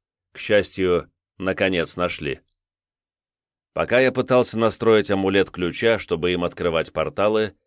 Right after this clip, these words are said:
три часа, пока успехов нет, продолжил размышлять о прошедшем годе.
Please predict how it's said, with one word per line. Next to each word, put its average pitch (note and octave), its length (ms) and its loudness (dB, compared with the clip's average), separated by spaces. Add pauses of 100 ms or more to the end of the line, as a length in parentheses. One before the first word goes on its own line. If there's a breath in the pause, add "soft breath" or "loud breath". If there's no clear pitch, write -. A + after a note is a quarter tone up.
(240)
три C3+ 200 -2
часа, G#2 400 0
пока F2+ 300 0
успехов F2 520 -4
нет, G2+ 300 -4 (600)
продолжил B2+ 560 0
размышлять G2+ 600 0
о A#2+ 60 -4
прошедшем E2+ 600 -4
годе. D#2+ 400 -2